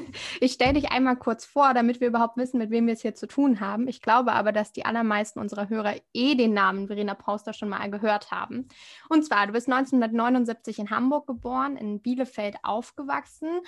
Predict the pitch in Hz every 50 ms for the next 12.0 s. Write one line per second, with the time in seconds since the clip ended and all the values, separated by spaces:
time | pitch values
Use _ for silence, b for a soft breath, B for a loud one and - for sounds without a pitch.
0 | B B B B B B 226 226 220 220 220 226 220 - 226 208 226 214 233 226
1 | 214 214 - - 262 262 269 277 269 269 277 269 - - 226 220 226 233 226 -
2 | - - 226 220 214 208 202 190 214 269 302 311 311 - 320 320 311 - 226 226
3 | 220 214 196 196 214 254 - - 294 302 320 320 - - 262 277 285 269 277 277
4 | 269 - - 269 247 226 254 262 254 247 226 220 - - - 233 226 220 214 214
5 | 208 208 202 196 202 196 202 214 233 247 247 - 214 220 208 202 - - - -
6 | - - 202 214 254 302 339 - _ _ B B B B B B B B - 247
7 | 247 240 233 - 247 247 247 - - _ - - 233 240 226 220 220 220 220 -
8 | - - 240 247 247 240 233 240 247 277 302 302 247 220 214 202 208 214 220 233
9 | 226 226 220 226 220 214 220 - - 220 - 226 208 202 202 208 208 240 240 -
10 | 226 214 - 220 220 220 220 233 226 240 226 226 - 240 247 285 302 - _ _
11 | _ _ _ _ _ _ _ _ - - _ - 254 254 226 226 226 240 - -